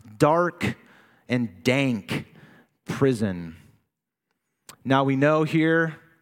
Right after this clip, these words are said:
uh, his last letter, he describes a bit of the condition. Tyndale writes in fifteen thirty-five, "I suffer greatly from cold in the head. I'm afflicted by a perpetual discharge,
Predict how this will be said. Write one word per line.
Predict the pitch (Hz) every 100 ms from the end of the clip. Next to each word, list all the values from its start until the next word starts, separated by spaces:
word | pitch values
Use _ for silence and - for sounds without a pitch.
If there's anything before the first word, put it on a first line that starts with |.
| _
uh, | 120 120 120
his | 127 120
last | 127 139 147 -
letter, | 147 147 143
he | 143
describes | 135 120 - 143 147 147 127
a | 110
bit | 123 123
of | 117
the |
condition. | 120 123 131 135 110 98
Tyndale | - 143 139 135
writes | 139 143
in | 131
fifteen | - 143 - 151 135
thirty-five, | 143 139 - 151 143 98 85 - - -
"I | 123
suffer | 110 104 156 175
greatly | 135 131 127 151 175 139
from | 123 139 123
cold | - 143 151 156 151
in | 147
the | 135
head. | 143 139 110 87 - - - - -
I'm | 156
afflicted | 151 - 185 185 175
by | 151 151
a |
perpetual | - 151 - 175 - 170 156
discharge, | 127 123 151 - 147 117 95 87 -